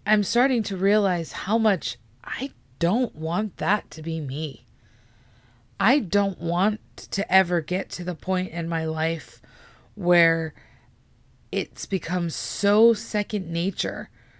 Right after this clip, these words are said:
for people to wait on me or to, you know, assist me that I stop thanking them for it, that I don't even think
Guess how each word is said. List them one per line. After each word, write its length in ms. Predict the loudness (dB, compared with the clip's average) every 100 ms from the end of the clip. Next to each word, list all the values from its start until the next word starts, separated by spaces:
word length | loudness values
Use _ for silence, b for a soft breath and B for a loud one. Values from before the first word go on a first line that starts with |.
| b b _
for 160 | -4 -2
people 460 | 0 -2 0 -2
to 540 | -4 -2 0 0 -2 -8 _ _ _ _ -12
wait 480 | -2 2 2 2 -2
on 320 | 0 0 -4
me 340 | -4 -4 -6 -6
or 540 | 0 2 4 2 0 B B B B _
to, 640 | -4 2 2 2 -2 -6 -12 _ -20 _ _ _ _ -20 -20 -20 _ _ _ _ _
you 100 | -4
know, 180 | -4 -8 _ -2
assist 640 | -2 2 2 2 -2 -6
me 340 | -4 -4 -6 -4
that 140 | 0 0
I 200 | 0 -4 _ -12
stop 420 | -4 0 0 0
thanking 420 | -2 -2 -4 -4
them 140 | -4
for 300 | -6 -8 -6
it, 120 | -8 -12 _ -6
that 160 | -2
I 40 | 2
don't 180 | 4 4
even 200 | 2 -2
think 580 | -4 -4 -2 -6 -16